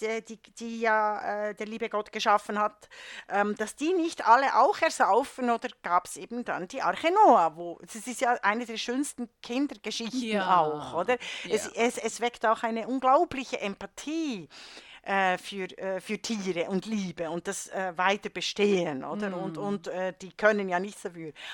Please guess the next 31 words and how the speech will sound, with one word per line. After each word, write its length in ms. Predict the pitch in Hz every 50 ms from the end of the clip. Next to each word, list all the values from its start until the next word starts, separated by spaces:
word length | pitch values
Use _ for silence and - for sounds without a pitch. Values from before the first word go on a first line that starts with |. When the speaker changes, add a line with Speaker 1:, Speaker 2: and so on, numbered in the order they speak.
| - -
Speaker 1:
Aber 240 | - 226 220 240
eben 260 | 269 330 359 415 381 -
der 180 | 254 - -
evangelische 580 | 165 156 - 170 151 - 151 180 185 - 233 190
Kirchentag 460 | - 190 175 - 202 - 190 190 -
hat 140 | 190 175 - -
jetzt 260 | 170 - - - -
die 80 | -
queeren 480 | - - - 175 180 190 185 208 202 -
Tiere 360 | - 170 165 165 156 160 156
auf 140 | 151 143 -
die 140 | - - -
Arche 320 | 147 160 160 - - 170
gebracht, 500 | - 160 - - 156 - - - - -
Gottesdienst 640 | - 156 151 _ - - - - 170 160 - - -
unter 180 | 160 156 - -
dem 160 | - 151 147
Regenbogen. 680 | - - - - - 170 - - 185 196 190 185 180
Speaker 2:
Oh 20 |
mein 180 | 175 165 160 160
Gott. 120 | 151 151 - - - 233
Speaker 1:
Und, 100 | 247 311
äh, 40 | 302 - 339
Speaker 2:
Also, 120 | 277 254
Speaker 1:
Entschuldigung, 480 | 320 - 320 285 311 277 262 247 214 220
wenn 120 | 254 294 320
Speaker 2:
oh. 60 | 330
Speaker 1:
ich 60 | -
so 240 | - - 302 269 262
lache, 440 | 247 240 240 262 285 - - - 285
aber 120 | 254 254